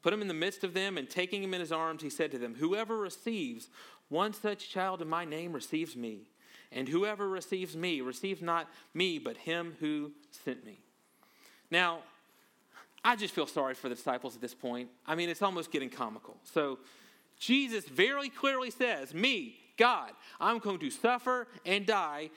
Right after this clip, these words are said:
and rise again." And they together think, "Now's the time. Now's the perfect time for us to rank each other. Let's rank each other from one to twelve on who's the greatest. It feels like the perfect time to do this."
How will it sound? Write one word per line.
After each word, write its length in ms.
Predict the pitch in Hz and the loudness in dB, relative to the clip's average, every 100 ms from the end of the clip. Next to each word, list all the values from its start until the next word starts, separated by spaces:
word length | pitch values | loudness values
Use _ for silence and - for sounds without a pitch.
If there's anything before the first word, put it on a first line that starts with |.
| - | -6
and 120 | 135 | 0
rise 260 | 151 151 151 | 4 4 2
again." 360 | 143 143 110 95 - - - - | -2 -2 -2 -10 -20 -20 -20 -6
And 180 | 135 143 | -2 4
they 240 | 214 269 | 4 4
together 440 | 233 202 185 247 208 | 0 0 2 2 0
think, 380 | - 156 156 - _ _ _ _ | -4 -4 -6 -14 _ _ _ _
"Now's 320 | 131 127 117 | -2 0 0
the 80 | - | -4
time. 280 | - 113 95 - _ _ _ _ _ - _ | -10 -10 -12 -18 _ _ _ _ _ -20 _
Now's 220 | 139 160 | 0 0
the 100 | 131 | -2
perfect 440 | - - 165 214 - | -6 -2 0 -2 -2
time 380 | 165 113 113 131 - - | -2 -2 -6 -14 -18 -20
for 220 | - 185 | -6 2
us 300 | 226 240 233 - - | 4 4 0 -10 -2
to 120 | 233 | 2
rank 280 | 233 294 277 | 2 2 0
each 200 | 208 - | -4 -2
other. 300 | 135 107 113 _ _ - - | -4 -4 -14 _ _ -20 2
Let's 240 | 220 269 - | 4 6 6
rank 240 | 294 302 | 4 4
each 160 | 240 - | 0 0
other 180 | 220 254 | 0 2
from 220 | 226 170 | 0 2
one 180 | 185 285 | 2 0
to 60 | |
twelve 460 | - 170 127 127 120 | 0 0 2 0 0
on 100 | 156 | 0
who's 240 | 185 240 | 0 0
the 60 | 269 | 0
greatest. 520 | 330 339 226 240 208 | 2 2 0 -6 -8
It 40 | - - | -12 2
feels 180 | 269 240 | 4 4
like 100 | 233 | 0
the 80 | 214 | 2
perfect 320 | 208 190 165 | 2 2 0
time 160 | 170 | 0
to 80 | 156 | 0
do 160 | 147 120 | -2 -2
this." 420 | 104 - - - | -4 -14 -20 -20